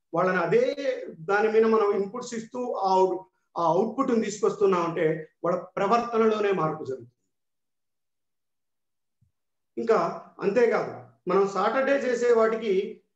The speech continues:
ప్రత్యేకంగా కృత్యాలకి ఈ, ఈ భావ వ్యక్తీకరణ చేయాలనేటటువంటి, ఆ, ప్రశ్నలు వాళ్ళు ఏమి ఇయ్యరు సార్. మనమే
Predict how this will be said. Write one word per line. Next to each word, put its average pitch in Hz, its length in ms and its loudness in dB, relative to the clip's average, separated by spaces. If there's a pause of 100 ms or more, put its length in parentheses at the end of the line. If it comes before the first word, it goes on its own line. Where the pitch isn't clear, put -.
(300)
ప్రత్యేకంగా 254 640 0
కృత్యాలకి 233 640 0
ఈ, - 560 -8 (680)
ఈ 220 300 0
భావ 220 260 2
వ్యక్తీకరణ 233 640 0
చేయాలనేటటువంటి, 196 1400 0 (200)
ఆ, 156 280 2 (160)
ప్రశ్నలు 247 440 -2
వాళ్ళు 175 280 2
ఏమి 180 200 2
ఇయ్యరు 156 200 0
సార్. - 180 -18 (1120)
మనమే 165 680 0